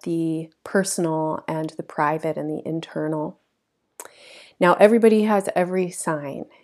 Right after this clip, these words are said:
in their chart, and Scorpio holds the root of the Leo solar charts. It is really at the base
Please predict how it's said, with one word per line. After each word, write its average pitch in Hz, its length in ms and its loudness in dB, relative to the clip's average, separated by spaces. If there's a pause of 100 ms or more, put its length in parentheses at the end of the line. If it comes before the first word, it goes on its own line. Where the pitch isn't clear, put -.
in 160 320 -2
their 156 240 -6
chart, - 560 -8 (120)
and 160 680 -2
Scorpio 170 1040 2 (480)
holds 208 600 4
the 160 120 0
root 160 460 -4 (340)
of 160 200 -4
the 165 100 -2
Leo 160 280 -4
solar 147 380 -6
charts. - 640 -8
It 165 160 -2
is 156 240 -2
really 165 640 0
at 156 240 -6
the 156 80 -6
base - 760 -4